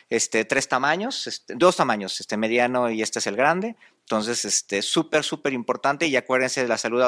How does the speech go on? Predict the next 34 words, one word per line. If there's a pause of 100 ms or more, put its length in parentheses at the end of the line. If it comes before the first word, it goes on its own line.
la
salud
auditiva
que
hemos
hablado
aquí. (340)
Es
muy
importante.
Es
una
cosa (320)
que
se
va
perdiendo
y
tú
no
te
das
cuenta, (300)
¿no?
Se
va,
con
el
tiempo
se
va,
se
va
gastando.